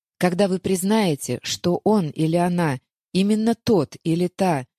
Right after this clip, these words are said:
кто вам необходим в данный момент вашей жизни, вы посеете священные семена,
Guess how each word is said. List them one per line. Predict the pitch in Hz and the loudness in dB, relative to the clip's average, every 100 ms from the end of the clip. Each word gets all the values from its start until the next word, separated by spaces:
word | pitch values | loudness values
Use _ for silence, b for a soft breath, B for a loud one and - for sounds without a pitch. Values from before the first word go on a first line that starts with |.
| _ _ | _ _
кто | - 170 | -2 0
вам | 170 170 | 2 0
необходим | 170 170 - 190 180 156 | 0 -2 -2 -2 -2 -4
в | 143 | -4
данный | 143 165 151 151 | -2 0 0 -2
момент | 151 160 147 135 | -2 -2 -4 -2
вашей | 147 143 - 131 | -4 -2 -2 -4
жизни, | 135 214 247 151 120 - _ _ _ _ | -2 -2 -2 -4 -8 -12 _ _ _ _
вы | 156 285 | 0 2
посеете | 214 202 226 220 208 180 | 0 -4 0 0 0 -4
священные | - 175 - 196 190 170 160 | -4 -4 -4 -2 -2 -2 -2
семена, | 147 - 147 151 180 233 | -4 -6 -6 -4 -2 -2